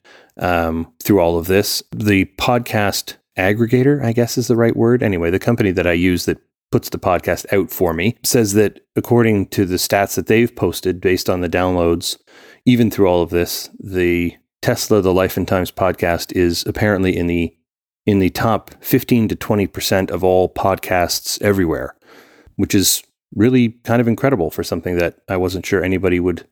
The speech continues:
want to listen to <laughs> besides me when I first started it. So, I mean, admittedly, you know, something like fifty percent of all podcasts get about three downloads a month or something. So, um, you know, fifteen to twenty percent is, I'm not doing, you know, Dan Carlin numbers or,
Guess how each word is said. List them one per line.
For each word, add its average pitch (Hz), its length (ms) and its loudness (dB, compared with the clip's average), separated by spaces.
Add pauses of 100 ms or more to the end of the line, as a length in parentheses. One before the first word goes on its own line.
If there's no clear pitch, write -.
want 95 200 -2
to - 60 -4
listen 98 280 0
to 92 180 -2
<laughs> - 80 -10
besides - 420 0
me 131 300 4 (480)
when 101 140 0 (100)
I 127 80 0
first 110 420 -2
started 98 420 0
it. - 160 -12
So, 78 300 -2 (400)
I 110 80 0
mean, 113 240 2
admittedly, 101 520 2
you 95 200 -6
know, 82 140 -2
something 87 340 -4
like 78 240 -2
fifty - 420 -2
percent 82 300 0
of 80 60 2
all 78 120 2
podcasts 78 680 -2
get 87 120 0
about 78 180 0
three 85 260 0
downloads 78 500 0
a 85 40 2
month 80 280 0
or 82 60 0
something. - 380 -6
So, 87 320 0 (640)
um, 80 480 0
you 104 140 2
know, 80 80 0
fifteen 107 360 0
to - 40 -6
twenty 90 200 -2
percent 82 320 -2
is, 78 240 0
I'm 90 140 0
not 85 220 0
doing, 80 520 0
you 87 120 0
know, 80 200 0 (320)
Dan 82 220 0
Carlin 85 400 0
numbers 82 420 0
or, 85 320 0